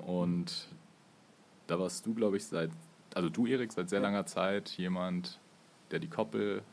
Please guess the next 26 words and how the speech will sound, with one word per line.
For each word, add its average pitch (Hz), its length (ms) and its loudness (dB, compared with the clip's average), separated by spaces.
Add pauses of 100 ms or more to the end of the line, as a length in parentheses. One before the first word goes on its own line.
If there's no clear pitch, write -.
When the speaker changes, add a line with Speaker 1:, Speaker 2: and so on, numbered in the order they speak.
(140)
Speaker 1:
als - 120 -10
Tragesystem - 580 -2
halt - 140 -6
nicht 190 140 -2
verflucht - 420 -10
hat. - 300 -8
Und - 460 -10 (680)
da 69 160 0
ich 80 200 0
ja 82 340 4 (520)
gerne 113 600 4 (1800)
ihr 98 160 4
Leuten 110 320 10
zuhöre, 113 340 0
die 101 100 2
halt 104 100 2
eine 95 100 0
andere 92 240 2
Meinung 123 280 4
haben, 123 200 4
aus 95 120 0
unterschiedlichen 98 420 -2
Gründen, 131 500 -2
ähm, 101 260 0 (1900)
bin 110 140 6
ich 110 100 8